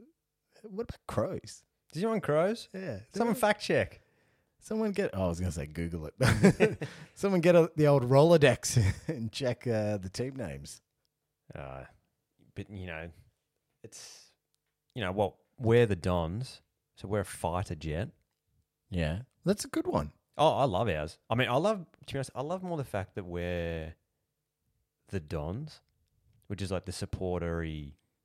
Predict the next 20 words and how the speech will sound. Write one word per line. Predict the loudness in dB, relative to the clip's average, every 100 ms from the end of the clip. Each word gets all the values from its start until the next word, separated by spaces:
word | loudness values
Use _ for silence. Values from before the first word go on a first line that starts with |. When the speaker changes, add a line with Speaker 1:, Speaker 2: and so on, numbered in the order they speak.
| _
Speaker 2:
name | -12 -10 -10 -12
for | -12 -10
us. | -10 -10 -16 _ _ _ _
Like, | -12 -12
Speaker 1:
Yeah. | -6
Speaker 2:
we're | -6
very | 0 2 2 2
rarely, | -2 -2 -2 -4 -8
you | -10
know, | -10 -12 _ -12
not | -10 -8
really | -6 -2 -2
referred | -2 -4 -8 -6
to |
as | -10 -8
the | -10
Bombers | -6 -6 -4 -8 -10
too | -10 -8 -6
often. | -8 -12 -18 -18 _ _ _ _ _ _ _
Speaker 1:
Yeah. | -8 -6 -8